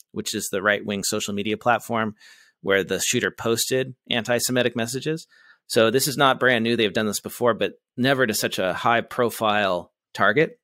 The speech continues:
And they weren't alone. Shopify, the e-commerce giant that, where you can create your website and, and a s-, online store and sell stuff,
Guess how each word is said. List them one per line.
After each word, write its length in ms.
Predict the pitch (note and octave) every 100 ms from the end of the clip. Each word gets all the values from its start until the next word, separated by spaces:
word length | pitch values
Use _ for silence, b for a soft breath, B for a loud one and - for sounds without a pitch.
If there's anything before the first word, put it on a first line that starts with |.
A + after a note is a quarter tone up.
| _ _ _ -
And 160 | B2+ C3
they 120 | D#3+
weren't 280 | F3 E3 -
alone. 540 | A#2+ C3 C#3+ G#2 G#2 B B B -
Shopify, 960 | - D3+ A3 D3 - E2+ D2 G2 G3 - _ _ _
the 320 | - A2+ A2 -
e-commerce 560 | C#3 C3+ C#3 G#2+ G2+ F#2+ - -
giant 400 | - G#2 G2+ -
that, 160 | G#2 - _ _ _
where 180 | A2 G#2+
you 80 |
can 140 | G#2+ G#2+
create 240 | - A#2
your 120 | A2
website 460 | A2 A2+ - B2+ D3
and, 280 | - G2+ F#2+ -
and 280 | G2 F#2+ -
a 20 |
s-, 240 | - - -
online 300 | B2 A#2+ A2+
store 380 | G2+ A2+ A2 C#3
and 140 | B2 F#2
sell 200 | G#2+ A#2+
stuff, 340 | - F3+